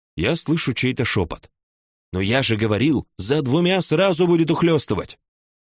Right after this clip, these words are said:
Кроме мужчины и женщины, — продолжаю я, — в отношениях будут еще их обязательства,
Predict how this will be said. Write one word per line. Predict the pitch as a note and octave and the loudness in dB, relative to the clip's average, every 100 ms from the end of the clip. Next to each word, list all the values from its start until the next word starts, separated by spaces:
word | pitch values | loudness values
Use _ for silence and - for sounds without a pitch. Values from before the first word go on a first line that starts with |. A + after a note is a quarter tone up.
| _ _ _ _ _ | _ _ _ _ _
Кроме | - F2+ A#2 C3+ | -4 0 2 2
мужчины | C3 B2+ - D#3 B2+ G#2 | 0 0 0 0 0 0
и | |
женщины, — | F#2 E3 F3+ - G2 C#2 - _ _ - | 0 2 2 0 -2 -4 -10 _ _ -6
продолжаю | F#2+ F#2+ G2+ G#2 F#2+ E2 | -2 0 0 2 0 2
я, — | D#2+ - _ _ _ _ | -2 -4 _ _ _ _
в | D#2+ | -4
отношениях | F2+ F#2+ F#2+ C#3 D3 C#3 G2+ | -4 -2 -2 0 0 0 0
будут | A#2+ D3 C3+ | 0 0 0
еще | A#2 A#2+ - D#3 | -2 -2 0 -2
их | - D3 D3+ | 0 -2 0
обязательства, | C3+ C3+ A2+ D3 D3+ G#2 E2+ - B1 | 0 0 0 0 0 -2 -4 -6 -12